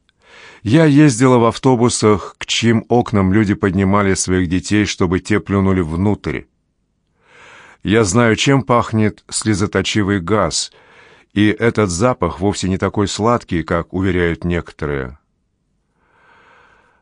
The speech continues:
Начнешь забывать, пиши пропало. Клэр ударилась в панику сразу, как произнесла это. Будто все лицо закрутилось вдруг в воронке ее глаз.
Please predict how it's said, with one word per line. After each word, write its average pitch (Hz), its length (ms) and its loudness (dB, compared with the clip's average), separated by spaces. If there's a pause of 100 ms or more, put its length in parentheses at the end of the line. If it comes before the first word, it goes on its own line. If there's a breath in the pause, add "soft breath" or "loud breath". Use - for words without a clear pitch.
Начнешь 165 500 2
забывать, 135 1080 0
пиши 107 320 0
пропало. 113 680 -2 (2500 soft breath)
Клэр 123 480 2 (100)
ударилась 110 580 0
в - 80 -16
панику 113 440 0
сразу, 110 440 0
как 95 260 -2
произнесла 98 720 -2
это. 71 480 -6 (720)
Будто 110 320 -2
все 143 200 2
лицо 131 520 2
закрутилось 117 720 0
вдруг 107 520 -2 (280)
в 85 140 -10
воронке 110 520 0
ее 107 200 0
глаз. 85 580 -6